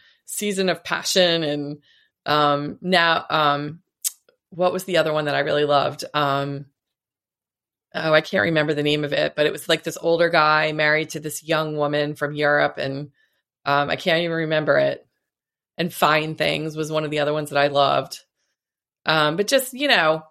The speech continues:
o-, some of the really, like, one, some of her ear-, earlier books, I, and I just, like, fell out of the habit of reading her. Um, but I still love those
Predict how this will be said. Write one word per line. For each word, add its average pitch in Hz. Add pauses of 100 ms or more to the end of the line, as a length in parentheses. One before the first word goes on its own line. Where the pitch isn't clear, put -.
(880)
o-, -
some 277
of 269
the 202
really, 202
like, 180
one, 196
some 220
of 208
her 175
ear-, 170 (120)
earlier 180
books, 151
I, 160
and 180
I 196
just, 254
like, -
fell 208
out 202
of 190
the 196
habit 190
of 170
reading 196
her. 160 (640)
Um, 165
but 170
I 175
still 175
love 165
those 156